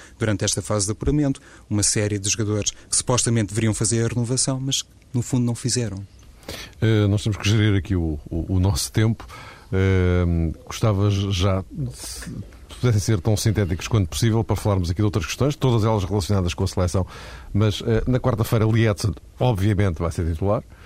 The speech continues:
Speaker 2: E, e agora a questão é esta: mantendo o Simão, quem é que, na vossa opinião, sai?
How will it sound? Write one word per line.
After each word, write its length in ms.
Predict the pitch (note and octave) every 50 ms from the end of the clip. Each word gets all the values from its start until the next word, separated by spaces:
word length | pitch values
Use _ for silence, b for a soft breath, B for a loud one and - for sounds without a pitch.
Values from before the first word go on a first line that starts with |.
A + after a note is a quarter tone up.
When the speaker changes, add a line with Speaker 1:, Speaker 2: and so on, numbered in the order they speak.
| B B B B B B B B
Speaker 2:
E, 480 | - G#2+ G#2+ G#2+ G#2+ G#2 G#2 G#2 G#2 A2
e 80 | A2 A2
agora 220 | G#2 G2+ A2+ A2
a 20 | G#2+
questão 420 | - - - B2 A#2+ B2 B2 A#2+ A#2+
é 140 | A#2+ A2 G#2+
esta: 300 | G#2 F#2+ F2 - - G2
mantendo 540 | G2 G#2+ A2 G2+ - G#2+ G2+ G2 F#2+ F2 F#2
o 60 | F#2
Simão, 680 | - - A2 G#2 G2+ A2 A#2 B2+ C#3 D3 C#3+ C#3 C3
quem 160 | - - B2+ B2
é 60 | A2+
que, 100 | - C3
na 80 | A#2+
vossa 240 | A2 A2 A2+ G#2+ - A2
opinião, 240 | - - A#2 G#2+
sai? 260 | G2 - - C#2+ C#2+